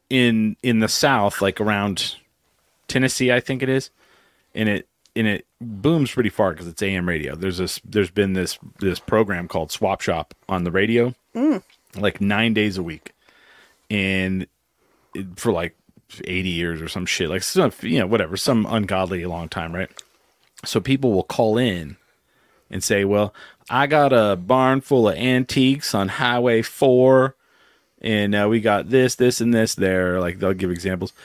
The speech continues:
Speaker 1: Well, the T V show on Netflix, there's, like, eight different groups, and not every episode will they show all the different groups,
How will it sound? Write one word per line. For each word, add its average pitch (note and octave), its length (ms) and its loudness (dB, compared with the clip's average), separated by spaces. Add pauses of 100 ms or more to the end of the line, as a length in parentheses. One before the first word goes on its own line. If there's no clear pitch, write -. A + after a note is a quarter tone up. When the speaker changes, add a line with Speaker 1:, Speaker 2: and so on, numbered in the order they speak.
(300)
Speaker 1:
Well, A2+ 140 2
the G2+ 100 0
T A#2+ 220 0
V C#3 160 2
show A#2 280 4
on G2 120 0
Netflix, F#2 580 -4 (840)
there's, G#2 280 0
like, F#2 300 -4 (260)
eight C3+ 260 0
different A#2 400 -2
groups, G2+ 600 0
and A2+ 140 0
not B2 160 4
every G#2+ 200 2
episode F#2 320 -4
will F2+ 100 -4
they F2+ 80 0
show F2 280 -2
all D2 120 -4
the D#2 80 -14
different - 280 -20
groups, - 380 -20